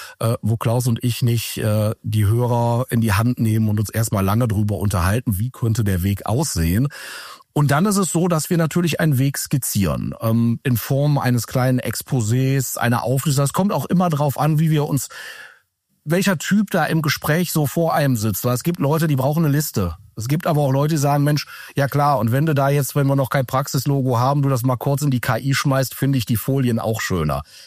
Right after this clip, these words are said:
Aber am Ende ist es so, dass wir dann natürlich einen Ablaufplan,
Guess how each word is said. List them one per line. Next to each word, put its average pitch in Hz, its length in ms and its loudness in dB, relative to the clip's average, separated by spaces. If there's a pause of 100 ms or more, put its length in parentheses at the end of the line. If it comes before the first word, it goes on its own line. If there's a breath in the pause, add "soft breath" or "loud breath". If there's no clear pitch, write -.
(120)
Aber 127 160 2
am 131 100 2
Ende 180 280 2
ist 151 140 -2
es 147 140 0
so, 147 160 0
dass 135 240 0
wir 156 160 2
dann 156 140 2
natürlich 139 600 0 (1040 loud breath)
einen 135 160 0
Ablaufplan, 160 840 2